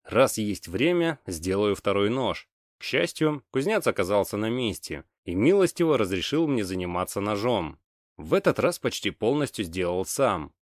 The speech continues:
Мивар помог с окончательной оковкой лезвия и рукоятки. Тут прибежал мальчуган с известием о том,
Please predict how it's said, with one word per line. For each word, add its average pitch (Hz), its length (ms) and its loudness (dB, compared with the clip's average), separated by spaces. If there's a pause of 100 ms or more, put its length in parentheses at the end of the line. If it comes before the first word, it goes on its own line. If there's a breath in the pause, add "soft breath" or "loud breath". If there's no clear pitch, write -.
(180)
Мивар 120 340 2
помог 117 320 0
с - 60 -10
окончательной 117 680 0
оковкой 92 420 -2
лезвия 110 440 0
и 107 120 2
рукоятки. 104 920 -2 (720)
Тут 175 200 0
прибежал 107 500 4
мальчуган 98 600 0
с - 100 -6
известием 92 560 -2
о 80 60 -6
том, 135 340 0